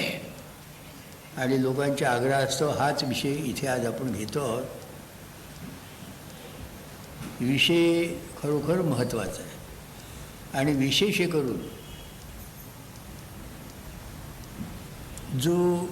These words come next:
जी हिंदू परंपरा आहे, वैदिक परंपरेच्या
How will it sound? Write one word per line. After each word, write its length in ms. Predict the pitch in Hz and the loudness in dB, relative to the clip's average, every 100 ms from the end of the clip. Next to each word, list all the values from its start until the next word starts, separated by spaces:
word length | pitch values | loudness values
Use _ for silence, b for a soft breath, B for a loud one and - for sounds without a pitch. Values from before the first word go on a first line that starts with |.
| - - - - - 214 - - | -6 -10 -12 -14 -12 -12 -8 0
जी 80 | 147 | 2
हिंदू 400 | 160 143 151 196 | 4 4 4 4
परंपरा 580 | 185 156 143 135 123 117 | 4 2 2 2 2 2
आहे, 200 | 95 - - - - - - - - - - - - - - - - - - - - - - - - - - - - - - 127 | 0 -4 -8 -12 -10 -10 -10 -12 -12 -14 -14 -14 -14 -16 -14 -14 -12 -14 -14 -14 -14 -14 -14 -14 -14 -16 -14 -12 -12 -12 0 4
वैदिक 600 | 139 147 170 180 175 - | 6 6 4 2 0 -2
परंपरेच्या 920 | 151 151 151 147 143 147 139 - 147 | 2 2 2 0 0 0 -4 -4 0